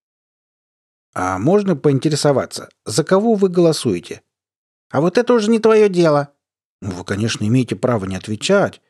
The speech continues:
За Христиано-коммунистический союз». «Хороший выбор», похвалил я бабулю, хотя понятия не имел, о чем она говорит.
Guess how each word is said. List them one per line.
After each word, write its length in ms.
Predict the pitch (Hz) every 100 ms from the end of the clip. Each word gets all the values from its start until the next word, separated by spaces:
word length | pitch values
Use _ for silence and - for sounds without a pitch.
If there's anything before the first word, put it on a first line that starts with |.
| _ _
За 160 | 113 151
Христиано-коммунистический 1600 | 180 180 - 185 190 202 190 170 175 180 180 196 185 175 - 170
союз». 500 | - 185 160 - - _ _ _ _ _ _ _ _
«Хороший 520 | - 147 190 175 175
выбор», 420 | 165 165 165 156 _ -
похвалил 380 | 107 110 107 101
я 140 | 98
бабулю, 440 | 98 95 92 87 _ _ _
хотя 240 | - - -
понятия 440 | 92 127 151 131
не 160 | 110 101
имел, 220 | 139 156
о 60 |
чем 240 | 104 - 98
она 120 | 110
говорит. 440 | 104 101 92 -